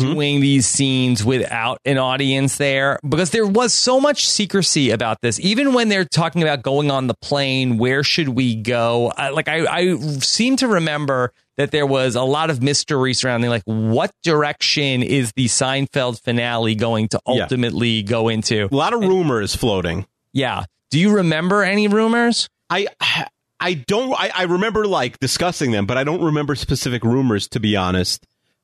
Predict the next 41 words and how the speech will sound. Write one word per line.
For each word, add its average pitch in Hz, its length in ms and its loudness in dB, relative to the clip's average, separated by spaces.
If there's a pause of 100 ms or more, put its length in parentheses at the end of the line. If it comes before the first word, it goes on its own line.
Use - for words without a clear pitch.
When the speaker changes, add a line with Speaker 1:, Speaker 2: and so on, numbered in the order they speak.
(140)
Speaker 2:
Um, 98 540 2 (640)
I, - 160 -2 (140)
I, - 160 -4
I 170 120 -2
think, 233 340 -4
like, 151 240 0
in 139 80 0
hindsight, 147 600 -2
the 131 200 -2
only 196 280 2
through 156 300 0
line, 104 220 -2
'cause 135 140 -4
there's 123 160 -4
not, 147 160 -2
like, 120 120 -2
a 113 40 -4
season 107 380 2
nine 101 340 0 (240)
really 101 360 0
story 95 380 -2
through 98 200 -8
line. 90 180 -4 (260)
It 156 120 -2
does 214 220 -4
make 220 160 -2
sense 165 260 -2
to - 80 -10
go 139 100 2
back 120 240 -2
to 131 60 0
the 113 80 0
Jerry 101 280 0
well. 87 300 -2
To - 80 -4
me, 175 140 0
that 156 140 0
was 127 140 -2
an 120 80 0
obvious 104 400 -2
decision. 90 420 -4